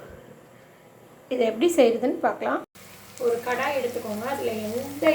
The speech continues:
எண்ணெய் நீங்க தாளிக்கிறதுக்கு யூஸ் பண்ணுவீங்களோ அந்த எண்ணெய் ஊத்திக்கோங்க, ஒரு மூணு ஸ்பூன்.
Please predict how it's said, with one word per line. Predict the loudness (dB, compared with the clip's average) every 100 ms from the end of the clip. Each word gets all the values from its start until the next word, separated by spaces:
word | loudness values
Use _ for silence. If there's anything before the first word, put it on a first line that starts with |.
| 4
எண்ணெய் | 0 -2 -2
நீங்க | -4 -8 -10 -14 -12 -8 -4
தாளிக்கிறதுக்கு | 0 0 0 0 -4
யூஸ் | -6
பண்ணுவீங்களோ | -8 -8 -4 -2
அந்த | -2 -6
எண்ணெய் | -4 -4
ஊத்திக்கோங்க, | -6 -6 -4 -4 -4
ஒரு | -4 -4
மூணு | -4 -6
ஸ்பூன். | 2 2